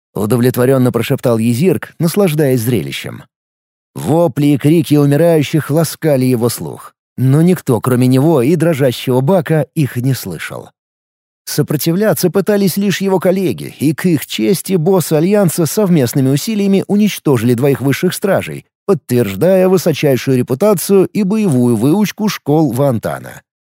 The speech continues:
Однако этим они выиграли себе всего несколько дополнительных секунд.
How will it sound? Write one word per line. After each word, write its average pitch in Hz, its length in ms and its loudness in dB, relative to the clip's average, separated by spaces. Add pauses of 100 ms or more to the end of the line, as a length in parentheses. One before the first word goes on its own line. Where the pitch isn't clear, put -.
(140)
Однако 123 600 0
этим 143 400 0
они 135 160 2
выиграли 143 480 2
себе 135 480 0
всего 180 400 -2
несколько 170 560 2
дополнительных 135 640 0
секунд. 64 560 -12